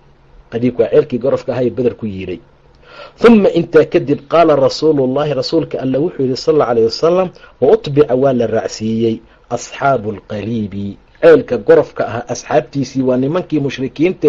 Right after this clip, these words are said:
inta la dilay, ceelka lagu shubay, lacnatan, lacnad baa la raacsiiyey. Waa bucd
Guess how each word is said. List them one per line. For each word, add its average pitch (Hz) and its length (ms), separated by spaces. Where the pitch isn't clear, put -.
inta 214 280
la 139 180
dilay, 120 380
ceelka 196 340
lagu 156 240
shubay, 175 340
lacnatan, 123 720
lacnad 139 380
baa 120 120
la 107 100
raacsiiyey. 98 600
Waa 110 120
bucd 110 260